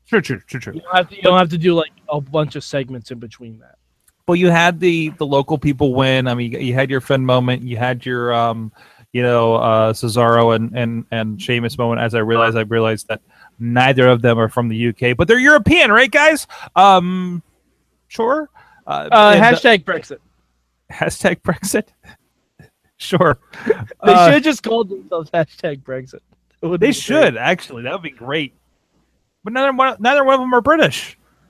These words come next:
Speaker 2: Yeah, I know, but that's the point.
Speaker 1: So it's kinda like, ironically, like, it's a
Speaker 2: Sure, yeah.
Speaker 1: it's
Speaker 2: It's
Speaker 1: it's
Speaker 2: better
Speaker 1: a,
Speaker 2: than
Speaker 1: it
Speaker 2: The Bar.
Speaker 1: <laughs>
Speaker 2: Like, if any
Speaker 1: Okay.
Speaker 2: team should have been called The Bar, it should have been Farouk and Bradshaw.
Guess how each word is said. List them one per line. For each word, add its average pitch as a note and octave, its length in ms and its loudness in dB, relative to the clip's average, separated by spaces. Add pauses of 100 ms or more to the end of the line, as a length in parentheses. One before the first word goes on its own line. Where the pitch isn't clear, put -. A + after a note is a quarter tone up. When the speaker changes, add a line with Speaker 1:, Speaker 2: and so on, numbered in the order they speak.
(200)
Speaker 2:
Yeah, D3 120 2
I D#3+ 100 2
know, A#3+ 260 6
but C3+ 120 -4
that's D#3+ 180 -6
the D3+ 80 -14
point. - 320 -14 (1700)
Speaker 1:
So - 100 -14
it's C#3+ 100 -12
kinda E3+ 160 -2
like, D#3+ 160 -2
ironically, C#3 640 -2
like, D3+ 240 -2
it's B2+ 180 -4
a A#2+ 260 2
Speaker 2:
Sure, G4+ 240 2
yeah. G3 240 0
Speaker 1:
it's C#3+ 300 -4 (600)
Speaker 2:
It's A3 220 4
Speaker 1:
it's - 20 -20
Speaker 2:
better G#3+ 320 4
Speaker 1:
a, - 40 4
Speaker 2:
than G3 200 4
Speaker 1:
it D#3 180 -4
Speaker 2:
The F#3+ 160 4
Bar. E3+ 580 0 (1160)
Speaker 1:
<laughs> - 20 -18 (2250)
Speaker 2:
Like, G#3+ 220 2
if G#3+ 120 4
any C#4+ 260 4
Speaker 1:
Okay. C4+ 200 2
Speaker 2:
team C4 80 -2
should C#4+ 200 0
have A#3+ 100 0
been A#3 180 -8
called A#3 420 2 (240)
The G#3 220 4
Bar, F3+ 420 6
it F3 140 -6
should A#3+ 160 -4
have A#3+ 80 -8
been G#3+ 160 -6
Farouk G#3+ 260 -14
and F3 100 -12
Bradshaw. E3+ 480 -4